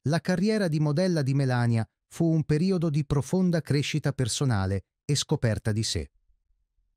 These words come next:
Numero due. Melania Trump è una poliglotta nota. Nel mondo delle abilità linguistiche,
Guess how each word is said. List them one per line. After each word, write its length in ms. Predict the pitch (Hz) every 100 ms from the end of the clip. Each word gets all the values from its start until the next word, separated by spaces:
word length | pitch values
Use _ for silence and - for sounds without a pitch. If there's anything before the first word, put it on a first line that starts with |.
| _
Numero 440 | 123 170 202 185
due. 400 | 160 117 90 82 - _ _ _ _ _
Melania 640 | 110 117 117 131 151 147 127
Trump 480 | 117 117 120 - 131 _ _
è 140 | - 123
una 280 | 120 113 -
poliglotta 720 | 160 165 113 117 123 - 139
nota. 480 | 110 80 - 80 - _ _ _ _ _ _ _ _ -
Nel 260 | 113 135
mondo 400 | 139 165 165 147
delle 280 | 131 139 135
abilità 460 | 117 120 120 117 139
linguistiche, 800 | 117 117 113 98 - 107 110